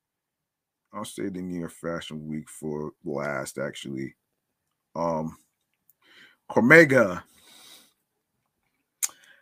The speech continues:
Okay. Um, so,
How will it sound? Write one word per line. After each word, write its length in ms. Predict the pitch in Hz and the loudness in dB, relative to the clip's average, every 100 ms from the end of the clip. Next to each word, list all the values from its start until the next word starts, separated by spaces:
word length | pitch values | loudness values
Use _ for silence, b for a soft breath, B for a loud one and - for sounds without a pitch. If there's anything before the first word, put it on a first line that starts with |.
| b b _ - | b b _ -6
Okay. 460 | - 185 156 101 - B B B B B B _ _ _ _ _ - b b b b b b _ | 6 10 10 6 -10 B B B B B B _ _ _ _ _ -20 b b b b b b _
Um, 560 | 101 107 110 110 113 110 - | -6 -2 0 0 -2 -6 -12
so, 480 | - 180 170 104 | 4 12 12 10